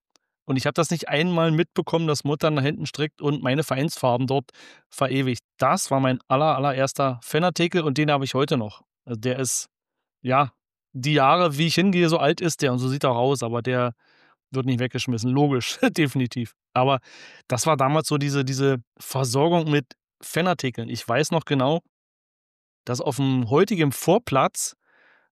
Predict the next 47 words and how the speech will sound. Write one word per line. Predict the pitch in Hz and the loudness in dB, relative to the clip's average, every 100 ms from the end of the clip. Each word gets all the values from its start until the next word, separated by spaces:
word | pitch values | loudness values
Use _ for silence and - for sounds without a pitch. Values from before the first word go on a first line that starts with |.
| - | -2
damals, | 127 165 165 165 143 | 0 2 2 2 -2
äh, | 131 | 0
der | 131 | 0
war | 123 135 | 0 0
nicht | 135 | -2
so | 135 | -4
dicht | 151 - | -4 -4
bevölkert, | 135 139 160 170 | -4 -2 0 -2
aber | 147 139 | -2 -2
da | 131 | -2
gab's | 131 - 147 | -2 -2 -2
einen | |
sogenannten | 143 151 151 147 | 0 0 0 -2
Schwarzmarkt. | - 123 127 - - 127 110 - - _ _ _ _ _ _ - | -6 -2 -2 -2 -4 -4 -6 -12 -20 _ _ _ _ _ _ -12
Der | 117 | -4
war | 120 | 2
auch | 151 143 | 2 2
akzeptiert | 143 - 147 127 - 170 208 | -6 -4 -6 -4 -2 2 2
von, | - - 147 151 120 | 0 -2 0 0 -2
von | - 151 | -2 2
der | 151 | 2
Stasi, | - 127 127 196 208 | 2 0 2 0 0
sag | 135 131 185 | 0 0 0
ich's | - | 0
mal | 175 | 0
ruhig | 156 202 - | 2 0 0
so. | 156 196 240 _ _ _ - - _ - | 0 2 0 _ _ _ -20 -20 _ -8
Und | 131 | -2
dort | 139 127 | 0 0
wurden | 139 160 | 0 2
natürlich, | 147 - 156 160 - - - - | 0 0 0 0 -4 -10 -8 0
äh, | 139 139 139 135 - - _ _ _ _ - | 2 4 4 0 -4 -18 _ _ _ _ -12
kleine, | - 156 147 170 170 | -4 0 2 2 0
das | 156 139 | 0 -4
darf | - 131 | 0 0
man | 151 | 0
sich | 135 | 0
heute | 139 | -2
gar | 127 135 | 0 0
nicht | 135 | 2
mehr | 151 | 0
angucken, | - 151 135 147 | 0 0 -2 -6
äh, | 143 | -8
kleine | - 135 131 160 190 185 156 | -6 -2 0 0 0 0 -2
Schwarz-Weiß-Kopien | - 123 127 156 - - 120 120 196 - - - 180 - 185 208 208 | -6 -2 0 0 -2 -6 -2 0 0 -2 -6 -2 -2 0 -2 0 0
aus | 156 - | -2 -2
irgendwelchen | 170 175 156 151 | -2 -2 -4 -6